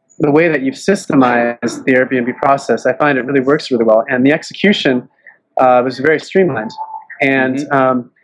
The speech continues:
Speaker 1: I actually saw a lot of similarities in the process that you've developed with Airbnb and, uh, the systems and processes that I developed in my own business,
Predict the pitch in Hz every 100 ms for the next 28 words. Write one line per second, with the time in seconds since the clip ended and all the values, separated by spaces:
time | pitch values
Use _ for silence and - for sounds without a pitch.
0 | _ - 180 262 - 196 - 202 185 175
1 | - - 175 151 165 165 139 135 127 -
2 | 165 170 185 - 135 131 180 175 139 135
3 | 131 139 135 131 131 127 127 131 127 123
4 | 131 127 120 - _ _ _ - 127 123
5 | 120 226 220 170 139 131 151 143 - 135
6 | - 123 139 135 135 139 131 139 123 127
7 | 160 190 151 123 120 120